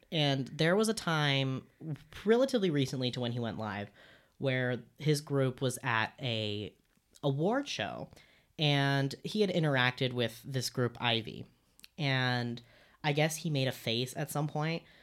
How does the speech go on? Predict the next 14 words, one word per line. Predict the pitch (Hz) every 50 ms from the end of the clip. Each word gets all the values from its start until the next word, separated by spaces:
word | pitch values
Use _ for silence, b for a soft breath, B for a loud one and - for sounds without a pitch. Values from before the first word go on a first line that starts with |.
| b b
So | b - 165 160
everyone | - 170 156 180 185 180 170
was | 170 160
like, | 160 151 147 - -
"Oh | 165 151
my | 151 143
God, | 135 135 127 120 113 110 110
he's | - - 147 135
saying | - - 143 139 139 135
that | 127 -
ivy | - 127 123 120 123 120 113 110
is | 107 117
not | 127 131 127 117 110 113
polite, | - - 139 117 101 85 - -